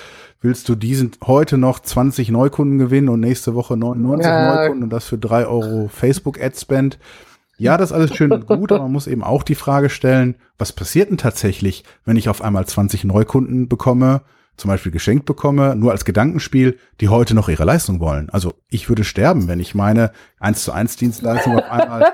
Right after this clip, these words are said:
Speaker 1: <laughs> zwanzig Kunden angedeihen lassen müsste und nicht einem nach dem anderen, wenn ich jetzt Coach, Trainer und Berater wäre, weil ich einfach auch nur vierundzwanzig Stunden habe. Das heißt,
Speaker 2: Klar, du
Speaker 1: was du sagst,
Speaker 2: logisch.
Speaker 1: ganz, ganz lange Rede, kurze Antwort.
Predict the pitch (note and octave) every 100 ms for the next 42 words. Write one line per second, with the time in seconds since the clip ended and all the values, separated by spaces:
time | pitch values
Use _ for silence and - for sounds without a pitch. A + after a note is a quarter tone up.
0 | - C#4 C#4+ - - - G3+ G#3+ E3 -
1 | B2 A2+ A2 A2+ A2 A2 G#2+ A2 G#2+ G#2+
2 | A2+ - F#2+ A2 A2 - G#2 A#2 A#2 G#2+
3 | F#2 G2 F2 E3 A2+ F#2 - F2+ A2+ A#2+
4 | - F#2 - G#2+ - - F#2+ D2+ E2+ B2+
5 | C3 D#2+ E2+ F2 G#2+ A2+ B2+ B2+ E3 -
6 | E2+ - E2 - - A#1+ C#2 - F#2+ -
7 | - - - - - - - - A2 C3
8 | C#4 A3+ D#3+ - D3+ C3+ A#2+ D#3+ G3 F3+
9 | - - G3 - F3+ - D3+ D3 C3 D#3
10 | F3 E3 - C#3+ - B2+ C3+ C#3+ C#3